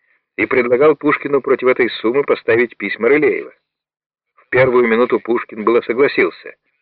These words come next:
но тотчас же опомнился, воскликнув: «Какая гадость! Проиграть письма Рылеева в банк! Я подарю вам их!» Но Пушкин всё откладывал исполнение своего обещания,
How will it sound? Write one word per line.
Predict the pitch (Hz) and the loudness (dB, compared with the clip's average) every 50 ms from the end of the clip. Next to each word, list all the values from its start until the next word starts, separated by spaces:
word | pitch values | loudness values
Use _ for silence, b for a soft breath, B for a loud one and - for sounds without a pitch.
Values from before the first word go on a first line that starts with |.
| _ - | _ -2
но | 110 117 | -2 -2
тотчас | - - 131 - - - 110 98 | 0 0 -2 -2 -2 -4 -6 -6
же | 98 104 95 | -6 -6 -6
опомнился, | 85 - - 151 180 165 156 147 143 123 - - 117 | -6 -2 0 0 0 2 0 -2 -2 -2 -2 -2 0
воскликнув: | 117 107 - - - - - - 80 - _ | 0 -2 -2 -2 -4 -4 -4 -6 -10 -18 _
«Какая | - 82 - - - 135 135 120 107 | -8 -8 -4 -2 0 2 2 2 0
гадость! | 101 107 127 135 123 104 - - - b b b b b b b b | 0 0 0 2 0 0 -4 -8 -14 b b b b b b b b
Проиграть | - - 131 135 123 131 147 147 139 - - - | -2 0 0 0 2 2 2 2 2 0 -4 -8
письма | - 160 143 - - 123 113 | -8 -8 -8 -4 -2 -2 0
Рылеева | 110 113 139 151 143 127 113 110 98 | 2 2 2 2 4 4 2 2 0
в | 98 98 | -2 -2
банк! | 107 151 156 131 107 95 - _ _ _ _ _ _ _ _ _ _ _ _ | 0 2 2 2 0 -2 -6 _ _ _ _ _ _ _ _ _ _ _ _
Я | - 131 139 | 0 0 0
подарю | - - 151 151 151 202 214 220 185 131 | 2 0 0 2 2 2 4 4 4 4
вам | 117 107 92 85 | 2 2 0 -2
их!» | - - - _ _ _ _ _ _ _ _ _ _ _ _ _ _ _ _ _ _ _ | -10 -20 -20 _ _ _ _ _ _ _ _ _ _ _ _ _ _ _ _ _ _ _
Но | - 120 151 156 | -2 0 0 0
Пушкин | - - 226 202 - - 185 175 151 | 0 0 -2 -2 0 0 0 0 0
всё | 117 - - 165 | 0 0 2 2
откладывал | 147 - - - - 160 214 214 190 196 185 185 185 180 | 2 2 0 -2 2 2 4 4 4 4 4 4 4 2
исполнение | - - - 165 160 151 156 160 156 151 147 143 127 | 0 0 0 0 0 2 0 0 2 2 2 2 0
своего | - - 127 127 127 127 123 | 0 0 2 4 4 6 4
обещания, | 120 113 117 110 - - - 117 113 110 107 107 104 101 | 4 4 0 -2 -2 -2 0 2 2 2 2 0 0 -2